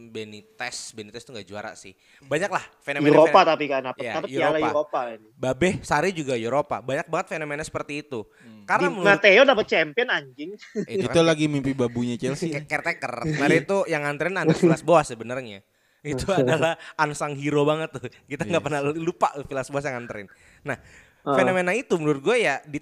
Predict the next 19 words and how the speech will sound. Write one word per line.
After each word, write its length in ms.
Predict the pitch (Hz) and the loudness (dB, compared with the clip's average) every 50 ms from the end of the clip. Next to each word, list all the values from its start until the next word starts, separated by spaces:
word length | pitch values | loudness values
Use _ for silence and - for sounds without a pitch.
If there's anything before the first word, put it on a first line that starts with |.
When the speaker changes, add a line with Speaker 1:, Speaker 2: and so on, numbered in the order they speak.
| - | -12
Speaker 1:
di, 240 | _ - 139 147 151 151 | _ -10 -6 -6 -6 -6
di 220 | 151 147 151 151 | -6 -8 -8 -8
Tuchel 400 | 151 - 170 131 160 160 170 202 | -4 -4 -4 0 0 -2 -2 -2
ini 240 | 247 226 165 151 156 | -6 -8 -10 -10 -8
memang 240 | 143 147 156 196 226 | -8 -6 -6 -6 -6
targetnya 600 | - - 151 127 113 113 113 - 160 180 170 135 | -4 -6 -6 -6 -6 -10 -10 -8 -8 -8 -8 -8
adalah 360 | 117 104 104 117 139 170 185 - | -8 -8 -6 -4 -4 -6 -6 -8
jangan 260 | _ - 160 180 214 | _ 0 0 0 0
ngabisin 240 | 214 180 156 - - | -2 -4 -4 -6 -6
uang 140 | 147 143 139 | -6 -6 -6
terlalu 240 | 139 139 135 139 127 | -4 -2 -2 -2 -2
banyak 220 | 110 104 120 147 | -4 -6 -6 -8
di 100 | - 143 123 | -10 -10 -8
Januari 460 | 113 117 113 107 98 95 110 139 160 _ _ _ | -8 -8 -6 -8 -10 -10 -12 -14 -16 _ _ _
yang 160 | _ 131 131 | _ -8 -8
udah 160 | 131 131 127 127 | -4 -4 -4 -4
statement 320 | - 127 113 - - 143 160 | -4 -8 -10 -8 -10 -12 -12
kemarin 340 | 160 151 120 104 98 110 104 | -10 -10 -10 -8 -6 -6 -4
Speaker 2:
Mm-mm. 240 | 101 113 120 131 | -2 -4 -4 -6